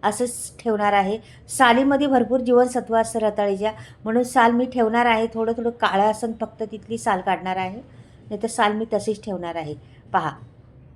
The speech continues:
जिथे जिथं काळं असेल ना, तिथे किडबीड असेल, तिथे काय असेल ना,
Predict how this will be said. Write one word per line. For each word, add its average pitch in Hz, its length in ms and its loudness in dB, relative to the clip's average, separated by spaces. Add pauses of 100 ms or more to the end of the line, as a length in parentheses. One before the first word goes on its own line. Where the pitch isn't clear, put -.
(100)
जिथे 208 200 -10
जिथं 233 200 -4
काळं 202 280 8
असेल 220 300 4
ना, 226 160 -4 (380)
तिथे 226 160 2
किडबीड 233 440 2
असेल, 214 360 2
तिथे 214 200 -2
काय 202 260 4
असेल 202 200 -2
ना, 233 120 -6